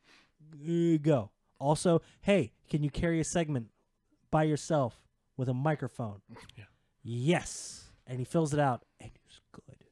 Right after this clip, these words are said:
Speaker 2: Mm.
Speaker 1: Always. Always.
Speaker 2: Always.
Speaker 1: Always. Now, we're gonna see other levels of his range.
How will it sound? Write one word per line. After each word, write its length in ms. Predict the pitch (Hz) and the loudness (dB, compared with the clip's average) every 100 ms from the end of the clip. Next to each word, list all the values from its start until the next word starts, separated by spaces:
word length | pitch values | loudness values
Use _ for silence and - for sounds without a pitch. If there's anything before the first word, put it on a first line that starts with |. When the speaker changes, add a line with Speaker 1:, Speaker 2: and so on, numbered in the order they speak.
| - | -14
Speaker 2:
Mm. 240 | 117 107 - _ _ | -14 -14 -20 _ _
Speaker 1:
Always. 520 | 170 202 117 - - _ - | 6 6 6 -2 -20 _ -4
Always. 320 | 165 170 160 | 0 2 0
Speaker 2:
Always. 200 | - - - | -4 -10 0
Speaker 1:
Always. 440 | 175 107 - - _ _ _ - | 0 0 -8 -18 _ _ _ 0
Now, 480 | 170 214 151 180 - _ _ _ _ _ _ _ - | 4 4 4 0 -4 _ _ _ _ _ _ _ -4
we're 140 | 175 | -2
gonna 160 | 185 170 | -2 -4
see 400 | - 175 170 165 | -6 -6 -4 -6
other 200 | 170 170 | -4 -2
levels 400 | 170 160 156 170 | -2 -2 -4 -6
of 140 | 147 | -4
his 320 | 151 151 151 | -4 -6 -8
range. 600 | 160 180 113 107 - - | -4 -2 -4 -8 -14 -20